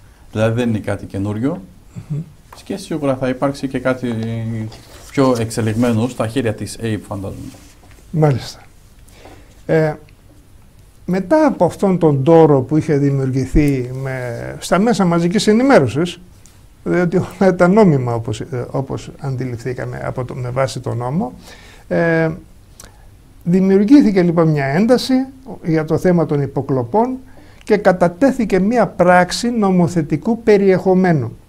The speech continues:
Speaker 2: με επίγουσες διατάξεις. Τι ακριβώς γράφει αυτή η πράξη του νομοθετικού περιεχομένου και γιατί είναι τόσο επίγουσα;
Speaker 1: Είναι σημαντικό να το διαβάσουμε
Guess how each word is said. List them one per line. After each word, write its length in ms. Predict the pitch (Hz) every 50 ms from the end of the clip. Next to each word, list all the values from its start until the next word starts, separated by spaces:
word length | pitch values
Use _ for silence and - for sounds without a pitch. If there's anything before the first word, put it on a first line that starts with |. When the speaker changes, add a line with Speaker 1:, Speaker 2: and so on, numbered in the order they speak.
| - - - - - - - - - - - - - -
Speaker 2:
με 320 | - 175 180 185 185 180 180
επίγουσες 920 | 175 170 - - - 330 330 302 254 220 165 - - 160 143 139 - - - - -
διατάξεις. 1040 | 165 147 143 170 165 156 156 156 - 160 135 113 - - - 123 - - - - - - - - - - - - - - - - - - - - - - - - - - - - - - - - - - - - - - -
Τι 80 | 320 339
ακριβώς 480 | 330 330 294 269 247 233 214 190 135 151
γράφει 360 | 156 165 165 151 - - 147
αυτή 180 | 131 - -
η 60 | 139 123
πράξη 480 | 113 - 131 127 127 120 - - 127
του 120 | 120 - 127
νομοθετικού 640 | 127 123 123 120 107 117 123 117 123 113 135 127
περιεχομένου 760 | - - 123 120 123 117 107 - 120 127 127 - 62 60 60 - - 139 160 - - - - -
και 100 | - 202
γιατί 260 | 190 196 202 196 240
είναι 160 | 220 196 170
τόσο 340 | 160 - 160 143 - - 139
επίγουσα; 580 | 120 113 - - 131 120 113 107 - - - - - - - - - - - - - - - - - -
Speaker 1:
Είναι 100 | 131 131
σημαντικό 520 | 123 - - 120 117 113 107 110 - 135 135
να 120 | 131 113
το 100 | 107 107
διαβάσουμε 880 | 104 101 104 104 101 110 117 120 117 - 110 104 101 101 101 101 98